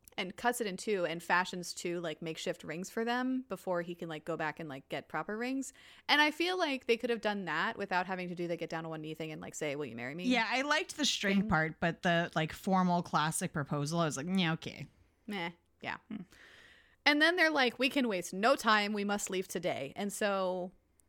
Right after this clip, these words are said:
Speaker 1: despite the fact that she just died
Speaker 2: <laughs> Twice.
Speaker 1: literally. They are leaving, like, immediately.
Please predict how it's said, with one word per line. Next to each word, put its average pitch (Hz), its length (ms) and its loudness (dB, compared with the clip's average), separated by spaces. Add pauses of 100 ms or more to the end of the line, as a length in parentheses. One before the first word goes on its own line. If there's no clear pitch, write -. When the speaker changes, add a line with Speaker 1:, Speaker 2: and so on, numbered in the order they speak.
(160)
Speaker 1:
despite 226 280 2
the 226 60 -4
fact 185 200 -2
that 175 100 -4
she 175 100 -6
just 156 220 -10
died 139 340 -2 (280)
Speaker 2:
<laughs> - 300 0
Twice. 208 420 0 (220)
Speaker 1:
literally. 180 580 2 (720)
They 247 140 10
are 254 100 10
leaving, 233 340 2
like, 185 140 -2
immediately. 165 540 -4